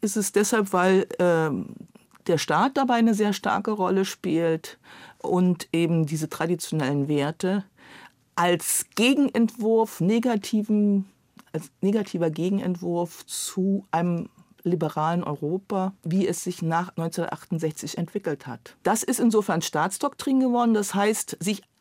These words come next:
als liberal zu outen, ist, äh, nicht sonderlich karriereförderlich. Insofern kann man sagen, alle gehören im Grunde jetzt diesen Paradigmen, da, Paradigmen an.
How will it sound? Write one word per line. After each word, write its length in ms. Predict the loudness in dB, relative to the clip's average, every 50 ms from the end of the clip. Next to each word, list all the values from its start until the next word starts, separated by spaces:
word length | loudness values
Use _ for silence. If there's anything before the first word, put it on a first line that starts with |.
| _ _ _ _ -2
als 360 | 0 2 2 2 0 -2 2
liberal 540 | 2 4 4 4 2 2 2 2 2 2 0
zu 200 | -4 -8 -4 0
outen, 440 | 2 2 4 2 2 0 -2 -2 -2
ist, 640 | -2 -4 -4 -6 -8 -8 -8 -8 -10 -10 -12 -14 -10 _ -2
äh, 140 | 0 2
nicht 220 | 4 2 2 0 0
sonderlich 520 | 0 0 2 2 2 2 2 0 -2 -4
karriereförderlich. 1120 | -6 -6 -2 0 0 2 2 0 0 -2 -4 -2 -2 -2 -2 -2 -6 -10 -12 -14 -16 -18 _ _ -20 -20 -18 -8 0
Insofern 480 | 4 4 6 6 6 4 4 4 2 2
kann 160 | 2 4 4
man 220 | 4 6 6 6 4
sagen, 340 | 4 4 4 4 2 0 0 2
alle 440 | 2 4 4 4 4 4 4 4
gehören 520 | 2 2 2 4 4 4 6 4 4 4 2
im 100 | 2 -2
Grunde 360 | -2 2 2 4 4 4 4
jetzt 240 | 2 0 -2 -2 -2
diesen 200 | -2 0 -2 -2
Paradigmen, 800 | -2 -2 0 0 0 0 0 -2 0 0 0 2 2 2 0 -2 -6 -8 -8
da, 200 | -8 -8 -8 -6
Paradigmen 540 | -6 -4 -2 -2 -2 -2 -2 -2 0 0 0
an. 260 | 0 0 0 0 -2